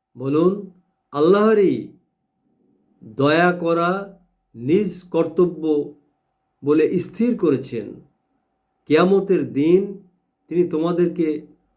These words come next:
অবশ্যই একত্র করবেন, এতে কোনো সন্দেহ নেই।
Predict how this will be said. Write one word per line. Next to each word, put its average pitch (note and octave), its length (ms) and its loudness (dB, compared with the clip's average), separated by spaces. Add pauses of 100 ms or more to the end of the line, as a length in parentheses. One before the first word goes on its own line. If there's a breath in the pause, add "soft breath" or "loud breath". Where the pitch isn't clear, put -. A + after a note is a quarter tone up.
(220)
অবশ্যই A3+ 760 2
একত্র F3 680 -4
করবেন, A2+ 540 -8 (400)
এতে D#3+ 300 2
কোনো B3 360 4
সন্দেহ F3+ 480 -2
নেই। A2 360 -8